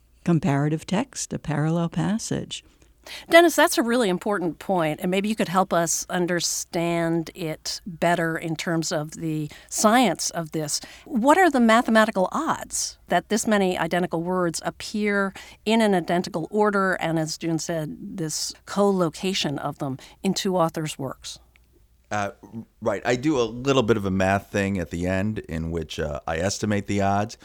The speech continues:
Speaker 3: and it's quite clear that, um, it's a really remarkably low number. I,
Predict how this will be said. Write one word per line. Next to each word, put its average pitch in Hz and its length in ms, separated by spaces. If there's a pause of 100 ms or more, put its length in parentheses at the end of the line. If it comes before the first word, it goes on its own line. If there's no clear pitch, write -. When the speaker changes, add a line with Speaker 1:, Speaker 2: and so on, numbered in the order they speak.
(240)
Speaker 3:
and 107 80
it's 101 120
quite 120 260
clear 113 400
that, 87 420
um, 80 400 (380)
it's 82 300 (120)
a 95 60
really 107 500
remarkably 87 1000 (100)
low 90 300
number. 82 400
I, 87 280